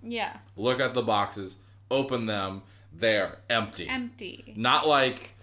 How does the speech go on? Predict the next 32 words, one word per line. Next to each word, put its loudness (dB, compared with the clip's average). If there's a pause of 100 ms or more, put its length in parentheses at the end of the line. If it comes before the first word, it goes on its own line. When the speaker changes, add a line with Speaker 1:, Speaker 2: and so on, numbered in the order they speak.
(400)
Speaker 2:
one 2
or 0
two -4
slices 0
are -2
gone. -4
Speaker 1:
Yeah. -4
Speaker 2:
Not 0
like 0 (260)
Speaker 1:
<laughs> -14
Speaker 2:
bites 0
are 0
taken 0
out. -2 (320)
The -4
fucking -2
boxes 2 (160)
are 0
empty. -6 (100)
Speaker 1:
Yeah. -4 (460)
Like -6
Speaker 2:
One 6
of 4
the 2
pizzas 0
was 2 (200)
jalapeno 2
and 2
Speaker 1:
Yeah. 6
Speaker 2:
pineapple. 2
Speaker 1:
Yeah. -2 (580)
Speaker 2:
So 4